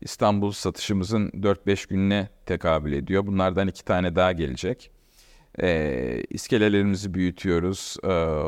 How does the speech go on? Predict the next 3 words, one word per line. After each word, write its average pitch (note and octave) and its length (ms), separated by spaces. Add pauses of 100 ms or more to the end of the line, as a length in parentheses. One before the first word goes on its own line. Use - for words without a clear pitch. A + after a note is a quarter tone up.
(260)
depolama G2 360
tesislerimizi F2+ 760
genişletiyoruz. E2 960